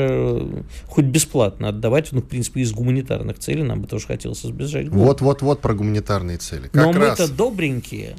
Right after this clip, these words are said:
Speaker 1: а против нас играют люди, которых вообще понятие, э, морали и гуманности существует исключительно для того, чтобы их озвучивать с трибун, а не для того, чтобы они происходили в реальности.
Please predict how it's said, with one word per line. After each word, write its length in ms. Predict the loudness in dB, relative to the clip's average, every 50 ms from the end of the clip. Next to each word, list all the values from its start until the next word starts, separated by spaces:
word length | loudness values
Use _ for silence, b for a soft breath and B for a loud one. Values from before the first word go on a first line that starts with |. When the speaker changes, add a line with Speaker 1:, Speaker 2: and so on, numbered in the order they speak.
| -14 -8 -6
Speaker 1:
а 80 | -6 -2
против 420 | 0 0 0 0 0 -4 -6 -4
нас 280 | -4 -2 -2 -2 -2 -2
играют 420 | -2 -2 0 0 0 0 0 -2
люди, 260 | -4 -4 -4 -4 -4
которых 460 | -4 -2 -2 -2 0 0 0 0 0
вообще 260 | -2 -2 -2 0 -2 -2
понятие, 920 | 0 0 0 2 2 2 0 2 2 2 4 4 2 2 2 0 0 2
э, 20 |
морали 640 | 2 2 2 2 4 4 2 2 0 0 0 0 0 0
и 40 |
гуманности 640 | -2 -2 0 0 0 0 0 0 -2 -4 -4 -4 -6
существует 600 | -6 -4 -4 -6 -6 -6 -4 -2 -2 -2 -2 -4
исключительно 540 | -6 -6 -4 -4 -2 -2 -4 -4 -4 -4 -6
для 100 | -4 -4
того, 200 | -2 -2 -2 -2
чтобы 300 | -2 -2 -2 -2 -2 -2 B B B B B B
их 200 | -2 2 4 4
озвучивать 580 | 4 4 2 0 -2 0 -2 0 0 0 0 0
с 100 | -2 -2
трибун, 520 | 2 2 4 4 4 4 2 0 0 -2
а 60 | -2 -4
не 100 | -2 -2
для 100 | -2 0
того, 200 | 0 0 0 0
чтобы 160 | 0 -2 -2
они 100 | -2 -2
происходили 540 | -2 -2 -4 -2 -2 -2 -2 -2 0 -2 0
в 60 | 2
реальности. 640 | 2 2 2 0 -2 -6 -10 -14 -14 -16 -16 -18